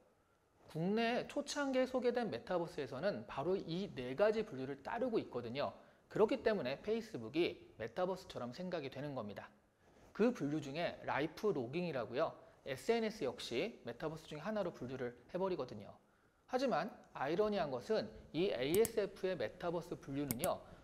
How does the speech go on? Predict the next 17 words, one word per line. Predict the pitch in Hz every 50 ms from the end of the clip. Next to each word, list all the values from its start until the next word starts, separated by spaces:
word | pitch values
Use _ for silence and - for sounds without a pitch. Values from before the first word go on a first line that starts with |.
| - - -
이천칠 | - 139 - - - - - - 262 262 254 - - - - 311 302 294 277
년에 | 294 277 269 269
한 | 254 247 233 202
기준입니다. | - 151 131 147 147 127 117 107 101 101 98 - - - - _ - _ _ _ - -
이천칠 | 127 - - 226 240 240 - 285 294
년은요, | 302 302 262 175 135 120 101 - - - - - -
스마트폰이 | - - - 277 285 302 285 294 294 294 262 - - - 226 214 226 233 226 165 - - - - -
보급되기도 | - 143 156 160 254 294 - - - - 247 214 220 180 175
전이에요. | - - 151 170 196 175 - - - - - - - - - - - -
이때 | - - - - - - 285 285 269 240 - - - -
한 | - 262 262 262 214
메타버스의 | 139 - - - - 190 185 190 185 190 - 185 175 175
기준으로 | - - 131 135 143 127 120 156 202 165 110 107 - - -
지금의 | - - - 131 139 156 190 220
메타버스를 | 196 117 107 - - - 165 165 160 156 - 151 120
인식한다라는 | 123 131 - - - - - 139 135 131 123 120 117 117 117 117
것은요, | 117 104 - - 151 175 147 -